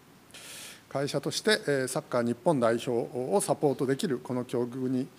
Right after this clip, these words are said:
まあ、誇りを持ちましてですね、私たち自身も誠実なチャレンジを続けていきたいと、お、考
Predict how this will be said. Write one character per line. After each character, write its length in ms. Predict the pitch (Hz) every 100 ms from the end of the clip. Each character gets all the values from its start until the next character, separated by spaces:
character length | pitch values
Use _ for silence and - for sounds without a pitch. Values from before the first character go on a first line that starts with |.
| - -
ま 100 | 127
あ、 20 |
誇 400 | - 113 135 131
り 60 | - - -
を 100 | 131
持 160 | 135
ち 120 | 135 156
ま 120 | 151
し 80 | -
て 80 |
で 100 | 95
す 80 | -
ね、 180 | 139 135 - - - -
私 320 | 131 143 -
た 100 | 135
ち 120 | -
自 220 | 131 151
身 80 | 226
も 120 | 131
誠 200 | 123 123
実 260 | 123 123 175
な 80 | 180
チ 100 | 131
ャ 60 |
レ 80 | 123
ン 80 | 120
ジ 100 | 190
を 60 | 196
続 200 | - 123
け 120 | 120
て 80 | 117
い 60 |
き 60 | -
た 140 | 120
い 60 | 117
と、 160 | -
お、 320 | 214 123 113
考 120 | 104